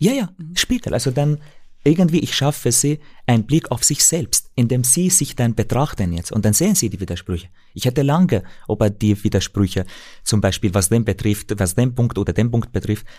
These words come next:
Speaker 1: aber sie, sie hätten das nicht wahrnehmen können. Und als ich einen anderen Blick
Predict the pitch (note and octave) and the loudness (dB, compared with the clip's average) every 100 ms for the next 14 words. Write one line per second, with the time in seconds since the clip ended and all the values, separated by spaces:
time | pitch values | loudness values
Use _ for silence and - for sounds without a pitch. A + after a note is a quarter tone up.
0 | - A#2 A2+ - - - - C3 C3+ C#3 | -6 -2 0 0 -2 -2 0 0 0 0
1 | C#3 - C#3+ - - - - - A2+ C3 | 0 0 0 -2 -14 -20 -20 -10 0 2
2 | D3 G#2+ G2 F2+ F#2 C2+ - - - - | 2 2 0 0 -2 -2 -12 -20 -20 -20
3 | _ - - - - G2+ - G#2+ - - | _ -20 -20 -12 -8 -8 -2 0 2 0
4 | - - A#2 - G#2 G#2 D#3 F#3+ E3 G#2 | -4 -6 -6 -2 0 2 4 4 4 2
5 | F2+ G2 F#2 - - | 0 0 -4 -4 -18